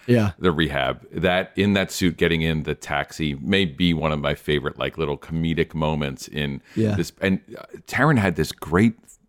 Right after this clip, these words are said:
Speaker 2: plodding walk.
Speaker 1: Mm-hmm.
Speaker 2: Like, he really did capture this sense of not a cool dude, where, w-, w-, you know, we think about Bohemian Rhapsody,
Speaker 1: Uh-huh.
Speaker 2: everything Freddie Mercury does is, like, swirlingly beautiful in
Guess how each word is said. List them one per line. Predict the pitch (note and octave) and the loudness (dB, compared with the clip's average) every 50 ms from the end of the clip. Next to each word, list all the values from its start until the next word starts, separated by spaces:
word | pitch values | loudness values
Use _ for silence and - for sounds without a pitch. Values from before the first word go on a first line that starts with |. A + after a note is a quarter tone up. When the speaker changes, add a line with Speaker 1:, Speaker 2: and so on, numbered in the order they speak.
| _ _ _ _ _ _ - _ _ | _ _ _ _ _ _ -20 _ _
Speaker 2:
plodding | - - - F2+ D#2+ F2 E2+ F2 E2+ E2 D2 | 0 2 2 2 2 4 4 4 2 2 0
walk. | C2 C#2+ C#2+ C#2+ C2+ - - - _ - - _ _ - | 2 2 2 2 2 0 -6 -12 _ -20 -20 _ _ -2
Speaker 1:
Mm-hmm. | A#2+ A2+ G#2+ F#2+ F2+ | 0 0 2 0 0
Speaker 2:
Like, | F2+ F2 | -4 -4
he | - G2 | 0 0
really | F#2 E2 G2+ B2 C3 A#2 G#2 | 0 4 4 6 6 6 6
did | F2 - F#2+ E2+ C#2+ | 4 4 2 0 0
capture | - - E2 D2+ - - - - D2+ C2+ C2 | -2 -4 -2 -2 -4 -6 -4 -2 0 0 0
this | A#1+ D2+ D2 - | 0 -2 -4 -4
sense | - - D#2 D2 C#2+ - - - | -2 -2 -2 -2 -4 -8 -4 -2
of | - C2+ C2 B1+ A#1+ - - - - - _ _ _ _ _ - | 0 0 0 0 -4 -10 -18 -20 -20 -20 _ _ _ _ _ 4
not | F2 F2 F2 E2+ D#2+ D#2 D#2+ D#2+ D#2+ - - - - | 6 8 8 8 6 6 4 4 4 2 0 -2 -4
a | - | -4
cool | D2+ - - - - F2 D2 D2 C#2+ | -4 0 2 4 4 6 4 4 2
dude, | B1 A1+ D#2+ D#2+ D2+ C#2 B1+ A1+ A1 A1+ D2 D2+ | 0 2 4 6 6 6 4 2 -2 -4 0 2
where, | F#2 F2+ F2 E2+ | 4 4 4 4
w-, | E2 - F#2+ G2+ - | 2 2 -2 -2 -2
w-, | - F#2+ F2 | -2 -2 0
you | F#2 | 0
know, | F2 D2+ | 0 0
we | D#2 D#2 | -2 -4
think | - - D#2+ C#2+ | -6 -8 -8 -4
about | C#2 D2+ D2+ | -4 -4 -4
Bohemian | - - D#2+ D2 C2+ C2+ | -2 -6 -8 -6 -6 -4
Rhapsody, | C#2 C#2+ D2+ D2+ - - C2 - - | -2 -2 -2 -2 -4 -8 -6 -2 2
Speaker 1:
Uh-huh. | A#2 A#2 G2+ | 2 4 4
Speaker 2:
everything | F#2 F#2+ F#2 E2 G#2 G#2+ F#2+ - - F2+ E2 | 4 2 2 2 2 2 2 2 -2 -2 -2
Freddie | - - E2 D#2+ D2 | 0 0 0 0 0
Mercury | D2+ D2+ C#2+ - - C#2 B1 | -2 -4 -6 -6 -8 -10 -8
does | B1+ D2 D2 C#2 C2 B1 - - - - - - | -4 -2 -2 -2 -2 -4 -8 -14 -20 -20 -10 -8
is, | F2+ - | -4 -2
like, | F#2 D#2+ - | -2 -2 -2
swirlingly | - - - - F2 F2 F2+ F2 F2 E2+ E2 D#2+ D#2 D2+ D2 C#2 C#2+ C#2 | -6 -10 -10 -6 0 2 4 6 6 4 4 0 -2 -4 -6 -8 -10 -10
beautiful | - D2 D2 D#2 D2+ C#2 D2 - - C#2 B1+ C2 | -8 -4 -2 -2 0 -2 -4 -6 -6 -8 -8 -8
in | C#2 | -8